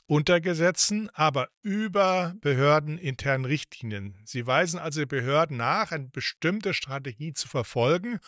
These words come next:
und eine bestimmte Handlungsweise an den Tag zu legen. Sie steuern also die Politik, nicht Recht. Wenn da irgendwas gemacht wird, die rechtliche Abwicklung von diesen Taten ist damit also noch nicht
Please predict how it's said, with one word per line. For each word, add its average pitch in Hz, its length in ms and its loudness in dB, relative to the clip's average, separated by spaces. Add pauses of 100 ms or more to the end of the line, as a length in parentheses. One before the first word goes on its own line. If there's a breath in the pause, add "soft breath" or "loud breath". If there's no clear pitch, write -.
(240 loud breath)
und 156 120 -4
eine 156 60 -2
bestimmte 180 500 -6
Handlungsweise 135 680 0
an 120 100 -2
den 117 60 -12
Tag 131 220 0
zu - 140 -6
legen. 139 360 0 (340 loud breath)
Sie - 120 -18
steuern 143 400 0
also 131 180 -4
die 120 80 -6
Politik, 135 520 -4
nicht 127 220 -4
Recht. 175 360 2 (380 loud breath)
Wenn 156 160 2
da 156 80 4
irgendwas 143 340 0
gemacht 156 360 0
wird, 180 360 2 (600)
die 131 280 2
rechtliche 175 640 0
Abwicklung 170 600 -2
von 147 240 -4
diesen 143 280 -8
Taten 139 400 -8
ist - 200 -12
damit 131 300 -8
also 135 240 -8
noch 117 220 -6
nicht - 420 -2